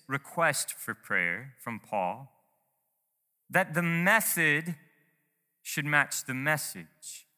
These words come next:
The gospel is bold, so Paul requires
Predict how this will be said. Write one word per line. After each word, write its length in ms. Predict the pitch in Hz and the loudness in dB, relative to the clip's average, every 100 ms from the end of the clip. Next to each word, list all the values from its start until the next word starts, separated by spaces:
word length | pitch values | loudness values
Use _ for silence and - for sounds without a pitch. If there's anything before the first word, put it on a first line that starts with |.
| _ _ _ _ _ _ _ _ _ _ _ _ _ _ | _ _ _ _ _ _ _ _ _ _ _ _ _ _
The 80 | 165 | -14
gospel 680 | 143 - 196 214 - - 143 | -6 2 4 4 -2 -4 -6
is 120 | 110 | -6
bold, 520 | - - 87 87 113 135 | -8 -10 -10 -10 -10 -6
so 160 | - | -6
Paul 420 | 143 - 170 170 | -8 -2 2 2
requires 920 | 156 151 - 170 170 139 113 110 - | 0 -6 0 4 6 6 4 0 -6